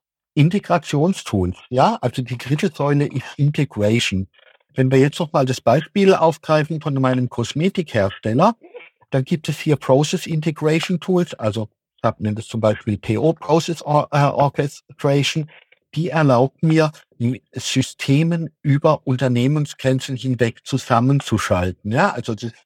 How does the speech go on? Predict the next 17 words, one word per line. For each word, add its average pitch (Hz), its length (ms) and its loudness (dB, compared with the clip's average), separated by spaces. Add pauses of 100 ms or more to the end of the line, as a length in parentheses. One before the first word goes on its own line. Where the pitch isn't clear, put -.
(380)
quasi 113 480 2
sowas 123 320 2
wie 131 60 -4
ein 120 120 0
tolles 120 360 2
Schnittstellentool. 98 960 -2 (640)
Ja, 143 240 2 (120)
was - 240 -2
brauche 143 300 2
ich 147 100 -4
jetzt - 220 0
noch, 143 360 2
damit 147 260 0
das 156 140 -2
Ganze 143 320 0
funktioniert? 156 520 -2 (300)
Ja, 123 180 4